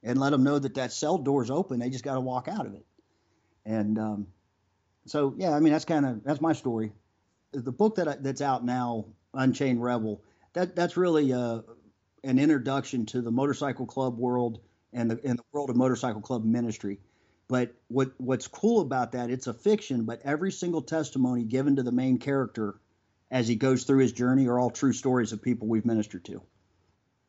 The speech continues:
Every single one of 'em. And that's what makes it so powerful. Um, but Harvester of Hope,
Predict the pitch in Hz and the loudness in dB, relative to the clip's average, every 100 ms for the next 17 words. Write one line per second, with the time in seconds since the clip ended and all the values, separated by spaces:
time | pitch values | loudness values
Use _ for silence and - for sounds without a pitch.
0 | _ _ _ 135 139 139 143 131 127 123 | _ _ _ 0 2 2 2 2 0 -4
1 | 113 110 104 135 139 151 143 - - 123 | -8 -12 -8 -6 -6 -2 -4 -4 -8 -10
2 | 113 127 120 - 98 _ _ _ _ _ | -4 -2 -4 -6 -16 _ _ _ _ _
3 | _ 131 123 117 110 104 _ - 127 - | _ -4 -4 -2 -2 -4 _ -8 -8 -2
4 | 165 190 - 175 143 - 175 147 123 | -2 0 -2 -2 -2 -2 0 0 -2